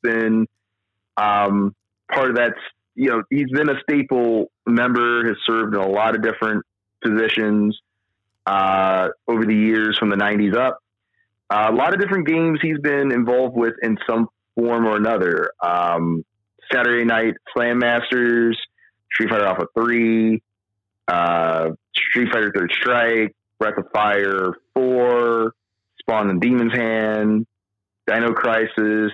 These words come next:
Devil May Cry, Onimusha, uh, Monster Hunter Frontier Online, Dead Rising, um, one of my personal favorites, uh, Tatsunoko versus Capcom. Um, you know,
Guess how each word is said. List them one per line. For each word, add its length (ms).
Devil 180
May 140
Cry, 640
Onimusha, 920
uh, 440
Monster 320
Hunter 380
Frontier 840
Online, 640
Dead 220
Rising, 760
um, 680
one 180
of 60
my 160
personal 440
favorites, 520
uh, 260
Tatsunoko 500
versus 320
Capcom. 540
Um, 560
you 100
know, 300